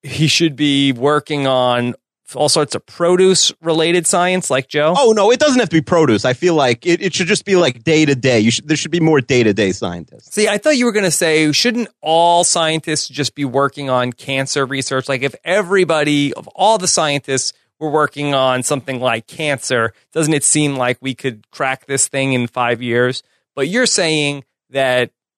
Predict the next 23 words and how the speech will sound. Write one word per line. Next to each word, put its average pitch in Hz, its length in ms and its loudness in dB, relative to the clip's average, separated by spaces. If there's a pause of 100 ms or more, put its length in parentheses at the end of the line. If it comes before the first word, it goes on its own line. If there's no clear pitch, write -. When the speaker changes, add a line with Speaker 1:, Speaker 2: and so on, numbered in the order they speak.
(120)
Speaker 1:
science, 196 800 0
that's, - 500 -6 (500)
I, 151 140 -10 (120)
dark 175 300 -2
matter, 160 240 -2
I'm 135 160 -2
assuming 160 380 -2
that 135 160 0
has 131 160 -2
to 120 100 -20
do 123 100 -10
with 120 120 -2
outer 117 240 -2
space. - 560 -4 (1080)
Speaker 2:
I 113 140 0
don't, 117 120 2
I - 100 -2
mean, 104 280 2
I 92 100 -4
guess. 95 440 -2
Speaker 1:
I 123 40 -12
don't 120 160 -4
know. 117 300 -2